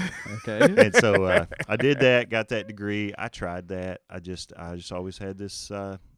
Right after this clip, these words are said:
Speaker 1: Hmm.
Speaker 2: you know, urge, I guess, you know, I mean, uh, to, to try it. And once I did, um,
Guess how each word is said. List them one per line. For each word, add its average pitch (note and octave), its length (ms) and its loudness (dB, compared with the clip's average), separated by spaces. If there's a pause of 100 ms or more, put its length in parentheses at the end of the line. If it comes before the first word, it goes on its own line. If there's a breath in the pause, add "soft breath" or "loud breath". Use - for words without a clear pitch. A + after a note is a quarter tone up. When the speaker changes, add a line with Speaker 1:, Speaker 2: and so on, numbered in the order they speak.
(240)
Speaker 1:
Hmm. A2+ 200 -2
Speaker 2:
you G2+ 80 -6
know, F2+ 280 -4 (100)
urge, A2 640 -4 (100)
I G#2 120 -12
guess, A2 420 -12
you G2+ 80 -12
know, A2+ 240 -10
I G#2 80 -10
mean, F#2 300 -8
uh, E2 100 -8 (300)
to, F2+ 320 -8
to F2+ 160 -10
try G2 380 -4
it. G#2+ 140 -4
And F#2 320 -10
once F#2+ 240 -8
I F#2+ 100 -6
did, G2+ 360 -6 (840 soft breath)
um, E2 420 -8